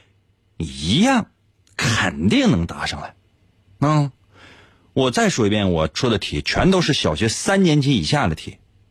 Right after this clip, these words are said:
可能有些朋友说，“应该你可别装了，上回有一道四年的。”<laughs>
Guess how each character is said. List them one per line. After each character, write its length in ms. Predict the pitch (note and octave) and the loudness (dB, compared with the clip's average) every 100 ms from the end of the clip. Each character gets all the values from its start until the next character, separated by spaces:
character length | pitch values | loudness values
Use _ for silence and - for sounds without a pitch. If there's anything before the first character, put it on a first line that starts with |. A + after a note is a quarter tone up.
| _ _ | _ _
可 100 | - | -2
能 80 | A2+ | 0
有 60 | A2 | 2
些 100 | A#2 | 2
朋 100 | A2+ | 2
友 60 | |
说 100 | B2 B2+ | 2 2
，“应 60 | |
该 120 | C3+ C#3 | 4 2
你 80 | |
可 100 | A2 | 0
别 380 | G#2 - D4 A#3+ | -2 0 0 0
装 340 | D3 E3+ A#2 A2+ | 0 0 0 0
了， 140 | G#2 - - | -4 -8 -6
上 200 | - C#4+ | -2 2
回 120 | G4 | 2
有 60 | A3 | 2
一 20 | |
道 100 | B3 | 0
四 440 | - - - C#5 | -4 -8 -4 0
年 260 | A3 B2+ D3 | 0 2 0
的。” 180 | D3+ - _ _ | -2 -4 _ _
<laughs> 60 | - | -6